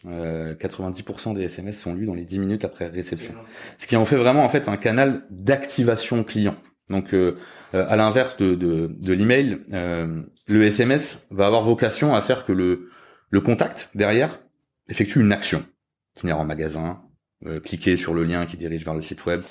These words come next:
Speaker 2: Euh, est-ce que tu distingues, euh, le S M S dans une direction conquête, je vais conquérir des nouveaux clients, et le S M S dans une dimension fidélisation ? Est-ce que tu fais la différence entre les deux ?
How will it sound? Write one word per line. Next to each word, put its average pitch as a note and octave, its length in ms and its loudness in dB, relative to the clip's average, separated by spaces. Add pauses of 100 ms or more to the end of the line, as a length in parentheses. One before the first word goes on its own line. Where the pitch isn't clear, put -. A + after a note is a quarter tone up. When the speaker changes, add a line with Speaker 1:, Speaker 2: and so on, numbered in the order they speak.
(260)
Speaker 2:
Euh, - 120 4
est-ce C#3 120 2
que - 100 0
tu - 120 -2
distingues, C3 460 0
euh, A#2 280 2 (160)
le A#2+ 200 4
S - 160 0
M C#3 80 6
S C#3+ 120 4
dans A2+ 100 2
une A2 340 -4 (200)
direction A#2+ 440 2
conquête, - 500 -2 (280)
je A2+ 60 2
vais A2 80 6
conquérir B2+ 340 2
des A#2+ 60 4
nouveaux A#2 180 4
clients, C#3 340 0 (460)
et C3+ 80 6
le C3 80 6
S B2+ 180 2
M C#3 80 6
S D#3 80 4
dans B2+ 80 4
une A#2+ 120 2
dimension A#2+ 280 2
fidélisation ? A#2+ 580 2
Est-ce - 120 -2
que - 80 4
tu - 160 -4
fais - 160 2
la A2+ 80 4
différence A#2+ 280 0
entre A#2+ 200 0
les G#2 80 4
deux ? A#2+ 100 0